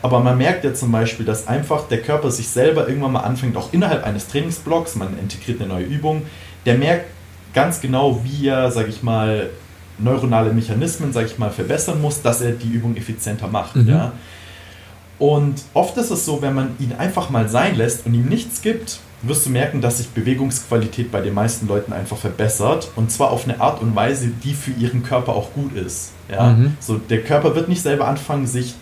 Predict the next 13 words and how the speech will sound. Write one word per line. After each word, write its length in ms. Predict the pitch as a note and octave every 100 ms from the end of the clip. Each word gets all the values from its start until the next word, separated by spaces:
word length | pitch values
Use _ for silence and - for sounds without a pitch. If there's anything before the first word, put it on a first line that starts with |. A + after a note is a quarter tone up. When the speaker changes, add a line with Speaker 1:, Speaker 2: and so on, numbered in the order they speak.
| - -
Speaker 1:
unnötig 460 | D3 C#3 C3 B2
Scheiße 440 | - B2+ B2+ A2+ F#2
zu 140 | -
machen. 320 | E2+ E2+ F2
So. 200 | E2+ - - - - - - - - -
Aber 180 | C3 D3+
das 140 | D#3
kann 160 | - F3+
man 140 | E3+
mit 100 | D#3
schlechten 360 | - D#3 D3+ C#3
Cues 360 | - - - -
machen. 320 | E2+ F2